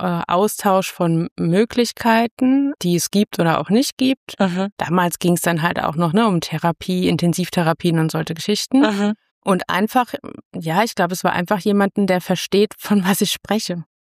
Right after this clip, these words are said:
Speaker 1: So.
Speaker 2: Ja.
Speaker 1: Wo ich nicht
Speaker 2: Ja.
Speaker 1: so viel erklären muss erstmal, sondern da war es einfach schon klar. Ich erzähl da und
Speaker 2: Mhm.
Speaker 1: davon und es wird verstanden.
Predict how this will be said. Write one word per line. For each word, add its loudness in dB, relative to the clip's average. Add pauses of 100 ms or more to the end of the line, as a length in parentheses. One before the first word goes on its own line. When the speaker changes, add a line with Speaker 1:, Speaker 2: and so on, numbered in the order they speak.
(240)
Speaker 1:
So. -6
Speaker 2:
Ja. -6 (200)
Speaker 1:
Wo 4
ich 4
nicht 4
Speaker 2:
Ja. 2
Speaker 1:
so 4
viel 0 (100)
erklären 0
muss 2
erstmal, -2
sondern -2
da 0
war 0
es -8
einfach -2
schon -4
klar. 0
Ich -10
erzähl -2
da 2
und -2
Speaker 2:
Mhm. 2
Speaker 1:
davon 2
und -2
es -8
wird -4
verstanden. -4